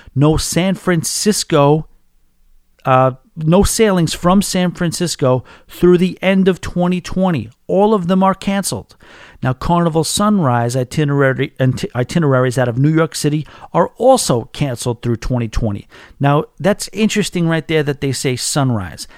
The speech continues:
I'm assuming my gut's gonna tell me that that's all New York City sailings are canceled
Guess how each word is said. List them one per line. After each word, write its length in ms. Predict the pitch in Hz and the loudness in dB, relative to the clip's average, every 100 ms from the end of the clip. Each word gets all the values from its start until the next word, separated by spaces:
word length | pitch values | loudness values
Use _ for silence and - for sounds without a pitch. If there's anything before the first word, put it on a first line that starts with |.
| - - | -20 -4
I'm 180 | 160 220 | 0 0
assuming 640 | 220 - 190 185 190 190 _ _ _ _ _ | 0 0 2 2 0 -2 _ _ _ _ _
my 160 | 143 147 | 0 0
gut's 300 | 131 175 - | 2 0 0
gonna 220 | 165 160 | -4 -2
tell 180 | 170 165 | 0 0
me 100 | 156 | 0
that 140 | 147 | -2
that's 200 | 147 139 - | -4 -4 -2
all 240 | 151 151 | 0 2
New 100 | 151 | 2
York 200 | 151 - | -2 -2
City 200 | 143 139 | -4 -4
sailings 460 | - 139 139 156 127 | -2 -2 -2 -4 -6
are 80 | |
canceled 540 | - - 135 - 147 | -8 -4 -4 -2 -6